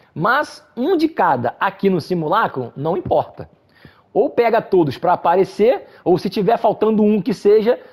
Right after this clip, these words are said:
não vai liberar, tá certo? Mas a grande maioria, mais de noventa por cento dos scanners, pelo menos um eu peguei, tá?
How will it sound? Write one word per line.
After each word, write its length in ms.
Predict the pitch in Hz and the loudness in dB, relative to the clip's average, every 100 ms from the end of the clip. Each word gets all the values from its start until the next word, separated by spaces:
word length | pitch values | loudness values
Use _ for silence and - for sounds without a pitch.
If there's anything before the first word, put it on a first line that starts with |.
| - | -6
não 120 | 190 | -2
vai 140 | 156 | 0
liberar, 500 | 151 156 156 135 104 - _ | 2 2 0 -2 -4 -18 _
tá 80 | 104 | -10
certo? 400 | - 175 151 - - - | -2 -2 -2 -10 -20 -8
Mas 240 | 147 208 | -4 -2
a 80 | 208 | -2
grande 420 | 170 151 277 294 | 0 0 0 0
maioria, 680 | 240 214 196 170 220 143 92 - _ - - | 0 2 4 4 2 0 -2 -16 _ -20 -6
mais 220 | 151 180 | -4 -2
de 60 | |
noventa 340 | 175 139 185 - | -2 -2 -2 -4
por 160 | - | -6
cento 220 | 147 160 143 | -6 -4 -4
dos 120 | 127 | -8
scanners, 420 | - 180 143 90 - - - - | -4 -2 -2 -6 -16 -20 -20 -2
pelo 140 | 170 | 0
menos 280 | 196 208 - - | 0 -2 -6 -4
um 120 | 190 | -2
eu 80 | 214 | 0
peguei, 380 | 233 147 95 - _ _ _ _ _ | 0 -4 -6 -12 _ _ _ _ _
tá? 220 | 104 113 | -8 -8